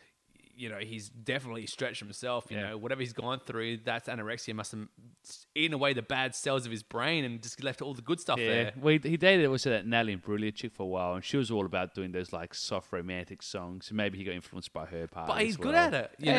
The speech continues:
Speaker 1: know?
Speaker 2: yeah, yeah.
Speaker 1: So it's like, whatever, you know?
Speaker 2: Yeah, that changed. Um, what's her name? F-, Europe came back recently, and they came back with the more, like, pro-, heavier, well, not heavier, but more progressive sound compared to the, you know,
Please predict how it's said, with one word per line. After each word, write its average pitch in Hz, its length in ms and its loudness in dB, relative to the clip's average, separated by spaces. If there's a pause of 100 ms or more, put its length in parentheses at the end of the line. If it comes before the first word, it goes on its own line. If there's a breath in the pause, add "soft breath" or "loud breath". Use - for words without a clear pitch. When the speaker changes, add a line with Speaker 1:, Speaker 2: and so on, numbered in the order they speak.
Speaker 1:
know? 233 60 8
Speaker 2:
yeah, 220 160 8
yeah. 190 60 2
Speaker 1:
So 208 180 6
it's 175 180 -2
like, 185 300 4
whatever, 170 460 2
you 107 160 -6
know? 156 220 -4 (220)
Speaker 2:
Yeah, 127 120 -4
that 117 120 -2
changed. 127 320 0
Um, 135 400 4
what's 170 160 -2
her 190 60 2
name? 123 200 0
F-, - 180 -20 (280)
Europe 135 400 2
came 104 240 -2
back 90 260 0
recently, 90 460 -6
and 101 100 -8
they 101 140 2
came 104 240 -2
back 98 180 0
with 90 120 -6
the 92 40 -12
more, 92 360 2
like, 87 240 -6
pro-, - 100 -14 (420)
heavier, 101 380 -4
well, - 180 -6
not - 140 -18 (200)
heavier, 85 220 -12
but 107 120 -6
more 107 100 0
progressive 98 540 -6
sound 95 360 -4
compared 101 280 -2
to - 100 -20
the, 98 80 -2
you 95 140 -4
know, 90 180 -2